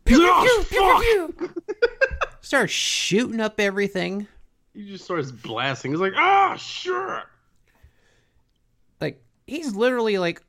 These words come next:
Speaker 1: almost bringing down, like, the rocks that are covering
Speaker 2: Bro,
Speaker 1: the Autobots.
Speaker 2: he shot the shit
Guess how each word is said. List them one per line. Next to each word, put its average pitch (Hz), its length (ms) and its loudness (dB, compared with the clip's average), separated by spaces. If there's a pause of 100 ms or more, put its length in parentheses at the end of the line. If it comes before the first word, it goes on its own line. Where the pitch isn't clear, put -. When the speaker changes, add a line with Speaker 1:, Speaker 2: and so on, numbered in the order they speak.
(120)
Speaker 1:
almost 180 420 -4
bringing 156 380 -2
down, 147 320 2
like, 139 360 -4 (920)
the 156 140 0
rocks 135 600 0
that 139 140 -2
are 123 140 -2 (100)
covering 147 480 0
Speaker 2:
Bro, 131 80 -2
Speaker 1:
the - 60 -8
Autobots. 117 460 -6
Speaker 2:
he 175 100 -8
shot - 1000 -6 (140)
the 107 180 -10
shit 107 480 -8